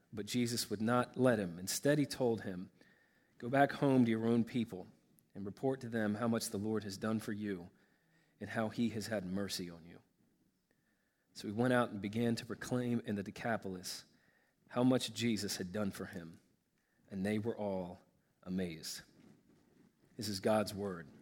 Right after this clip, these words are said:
<clears throat> What we're looking at this morning is the, it's the largest, it's the most detailed, and it is the most vivid description in the entire Bible of an exorcism.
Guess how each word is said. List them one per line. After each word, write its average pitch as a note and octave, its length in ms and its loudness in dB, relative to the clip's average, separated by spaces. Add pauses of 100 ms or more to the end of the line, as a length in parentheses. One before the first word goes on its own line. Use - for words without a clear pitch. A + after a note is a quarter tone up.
(140)
<clears throat> - 320 -2 (1800)
What F3+ 180 12
we're G3+ 100 12
looking F3 240 12
at D3+ 120 12
this C3+ 160 2
morning C#3 460 10
is A#2 480 6 (180)
the, A#2+ 440 6 (300)
it's B2 180 2
the A2+ 100 6
largest, C3+ 720 6 (560)
it's A#2 140 2
the A2+ 80 2
most A2+ 320 6
detailed, A2+ 640 4 (480)
and A#2+ 80 4
it B2 100 6
is A#2 160 6
the B2+ 140 10
most B2+ 240 8
vivid C3 320 4
description A#2+ 560 6
in A2+ 80 8
the G#2+ 100 6
entire C3 380 4
Bible A#2 400 10
of G#2 80 2
an G#2+ 120 -2
exorcism. G2+ 680 -4